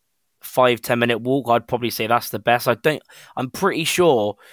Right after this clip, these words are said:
our main sort of bar at the Mem, they don't let away fans in. I'm not sure if they've got another one in the away end.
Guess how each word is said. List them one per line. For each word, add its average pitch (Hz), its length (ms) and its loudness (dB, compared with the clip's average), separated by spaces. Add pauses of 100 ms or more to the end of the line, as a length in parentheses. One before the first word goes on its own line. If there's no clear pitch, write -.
(300)
our 123 160 4
main 131 400 0
sort - 280 -4
of - 120 -20
bar 120 280 6
at 117 60 0
the 113 80 -2
Mem, 107 640 -2
they 117 140 0
don't 123 240 0
let 117 160 0
away 120 260 2
fans 117 380 -2
in. 147 360 -2
I'm 127 140 2
not 143 180 0
sure 123 420 -2 (640)
if 110 140 -10
they've 120 200 0
got 117 280 2
another 123 300 4
one 113 220 4
in 110 80 -4
the 110 80 -2
away 110 320 2
end. 101 260 -8